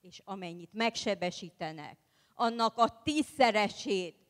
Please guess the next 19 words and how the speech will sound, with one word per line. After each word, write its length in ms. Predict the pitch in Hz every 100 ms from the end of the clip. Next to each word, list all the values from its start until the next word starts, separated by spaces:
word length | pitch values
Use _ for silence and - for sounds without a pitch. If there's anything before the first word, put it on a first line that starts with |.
| _ _ _
minden 800 | 220 247 294 277 262 240 226 226
európai 760 | 269 262 240 226 214 - 214 208
országból 760 | 233 247 - - 196 190 208 202
kipakolni. 960 | - 247 214 202 - 196 180 180 - _ _ -
És 240 | 254 - 302
ne 160 | 339
fogadjuk 600 | - 247 226 214 202 214 214
azt 280 | 202 - -
el, 460 | 220 196 156 156 _ _ _ -
hogy 260 | 233 247
nem 240 | 269 269 240
lehet 440 | 240 202 202 -
őket 360 | 220 214 190 -
visszatelepíteni, 1300 | 233 - 196 - 185 180 - 180 - 175 180 139 - _ -
hiszen 460 | 277 - 277 254 240
belénk 400 | 302 269 254 233
akarták 600 | 233 247 240 240 233 226
azt 240 | 254 -
is 120 | 220